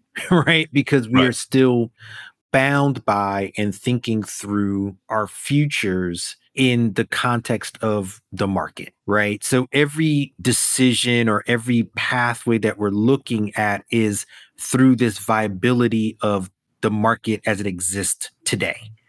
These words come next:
Speaker 2: Yeah.
Speaker 1: Right. And, and so I'm curious how, to what extent you reflect on, you know, what I'm calling imagination capture, but could easily be called something else, right? That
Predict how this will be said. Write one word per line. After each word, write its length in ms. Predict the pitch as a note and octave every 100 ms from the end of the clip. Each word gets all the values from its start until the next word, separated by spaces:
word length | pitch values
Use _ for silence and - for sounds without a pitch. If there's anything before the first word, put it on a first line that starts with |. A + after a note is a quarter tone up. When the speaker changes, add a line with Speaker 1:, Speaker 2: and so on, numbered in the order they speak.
| -
Speaker 2:
Yeah. 180 | G#2+ G2+
Speaker 1:
Right. 420 | - G#2 G#2 G2+ G#2 - - -
And, 240 | C#3 C#3
and 180 | C#3 C3
so 180 | - D3
I'm 160 | C3+ B2+
curious 560 | - - D#3+ D#3 D3
how, 640 | - - C3+ B2+ B2 A#2+ A#2 -
to 100 | C#3+
what 180 | C3+ E3
extent 480 | D#3+ - C#3+ C3 B2 - -
you 180 | A#2 A#2+
reflect 720 | A2 - - A#2 A#2 - - -
on, 500 | A2 G#2 G2 G2 G2 - - _
you 80 | -
know, 80 | C#3
what 160 | A#2 A#2+
I'm 160 | C3
calling 240 | - A#2+ A2+
imagination 560 | G#2+ G2+ G2+ F#2+ G2
capture, 320 | - G2+ -
but 220 | F#2+ G#2 F#2+
could 160 | G#2+
easily 280 | A#2+ A2 G2+
be 120 | F#2+
called 220 | F#2+ F2 -
something 340 | F2 F2 F2
else, 240 | E2 -
right? 220 | A2 G#2 G#2
That 180 | G#2+